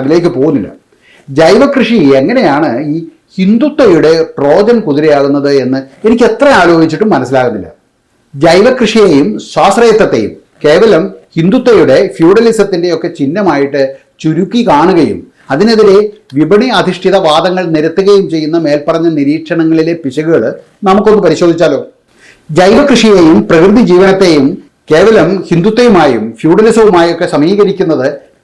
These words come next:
ചരിത്രപരമായ ഒരു അജ്ഞതയാണ്. പച്ച മലയാളത്തിൽ പച്ച വർഗീയത പറയുവാൻ മാത്രമാണ് ജൈവകൃഷിയെ ഹിന്ദുത്വയുമായി കൂട്ടിക്കെട്ടുന്നത്. ജൈവകൃഷി അഥവാ ഓർഗാനിക് ഫാമിംഗ് എന്നത് ഒരു ആഗോള രാഷ്ട്രീയ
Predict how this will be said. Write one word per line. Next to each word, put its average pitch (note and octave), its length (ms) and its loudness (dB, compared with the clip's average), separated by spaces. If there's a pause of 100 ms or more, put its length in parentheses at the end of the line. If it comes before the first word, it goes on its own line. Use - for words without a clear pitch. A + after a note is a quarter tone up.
(120)
ചരിത്രപരമായ D#3 760 0 (120)
ഒരു D3 100 0 (200)
അജ്ഞതയാണ്. C3+ 500 -4 (480)
പച്ച C3 300 -2
മലയാളത്തിൽ F#3 500 0 (480)
പച്ച C#3+ 260 -4 (100)
വർഗീയത G#3 480 0
പറയുവാൻ E3 320 -2 (100)
മാത്രമാണ് C#3+ 460 -4 (160)
ജൈവകൃഷിയെ D#3 680 -4 (320)
ഹിന്ദുത്വയുമായി D#3+ 640 -2 (320)
കൂട്ടിക്കെട്ടുന്നത്. C#3+ 640 -6 (600)
ജൈവകൃഷി G3+ 560 2 (100)
അഥവാ E3+ 300 -2 (180)
ഓർഗാനിക് F3 480 -2
ഫാമിംഗ് D#3+ 320 -2
എന്നത് D3+ 260 -6 (380)
ഒരു F3+ 100 0 (260)
ആഗോള F3+ 320 0 (140)
രാഷ്ട്രീയ E3+ 520 -2